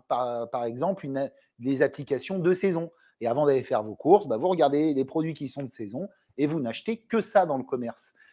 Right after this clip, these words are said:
C'est beaucoup plus simple, hein, parce que souvent dans le commerce, ils vont vous mettre ce qu'ils vendent le plus,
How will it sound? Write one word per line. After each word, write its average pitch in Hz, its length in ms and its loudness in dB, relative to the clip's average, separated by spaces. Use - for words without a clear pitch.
C'est 123 160 -8
beaucoup 185 260 0
plus 202 160 -4
simple, 170 400 -4
hein, 131 200 0
parce - 120 -16
que 143 120 -2
souvent 156 280 2
dans 165 80 6
le 147 60 2
commerce, 165 400 4
ils 147 80 -2
vont 143 100 2
vous 135 120 0
mettre 156 200 0
ce - 60 -12
qu'ils 127 160 -6
vendent 208 260 10
le 175 140 8
plus, 196 320 -4